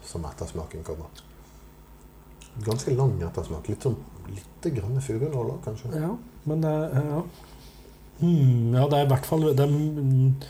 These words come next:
Speaker 2: masse treverk i, i ettersmaken her.
Speaker 1: Det er nesten så jeg konkluderer at denne har ligget på furutønne.
Speaker 2: Ja, furu-, furufat.
Speaker 1: Mhm. <laughs> Det,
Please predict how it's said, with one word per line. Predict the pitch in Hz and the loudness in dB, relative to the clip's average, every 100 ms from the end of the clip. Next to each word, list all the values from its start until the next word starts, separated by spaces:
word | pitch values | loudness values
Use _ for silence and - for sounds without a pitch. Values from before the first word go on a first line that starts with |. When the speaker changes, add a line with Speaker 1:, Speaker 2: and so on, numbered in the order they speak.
| - - - - - - - | -16 -16 -16 -18 -18 -12 -2
Speaker 2:
masse | 143 - - 135 | -2 0 0 2
treverk | 135 113 113 120 - 131 | 4 4 2 0 2 4
i, | 131 123 123 139 | 6 6 6 4
i | 120 | 2
ettersmaken | 110 104 110 92 113 | 2 0 0 2 4
her. | 117 104 95 - - - - - - - - - - - - - - - - | 4 2 -2 -10 -16 -8 -8 -8 -16 -20 -20 -16 -16 -12 -12 -10 -10 -10 -10
Speaker 1:
Det | 113 | -6
er | 98 | -2
nesten | 104 - 101 | -4 -4 -4
så | 92 | -2
jeg | 87 | -2
konkluderer | 98 90 92 90 | -2 0 -2 0
at | 82 | -2
denne | 87 87 | -2 0
har | 90 | 0
ligget | 85 92 | 0 -2
på | 90 | -4
furutønne. | - 92 87 98 80 76 - - - - - - - - - - - | -4 -2 -2 -2 -4 -8 -14 -18 -12 -10 -10 -14 -18 -18 -18 -12 2
Speaker 2:
Ja, | 139 185 - - - - - - | 2 2 -4 -14 -18 -16 -8 2
furu-, | 165 131 123 123 120 120 123 | 4 6 6 8 6 6 4
furufat. | 139 117 160 196 - 120 | 2 2 2 0 -4 -2
Speaker 1:
Mhm. | 117 127 123 135 - - - - - | 2 4 4 0 -6 -14 -20 -14 -6
<laughs> | 131 - - 131 - - - - - - - - - - - - - - - - | -4 -4 -8 -8 -10 -12 -12 -12 -14 -16 -16 -16 -16 -18 -18 -18 -16 -14 -14 -6
Det, | 101 | -4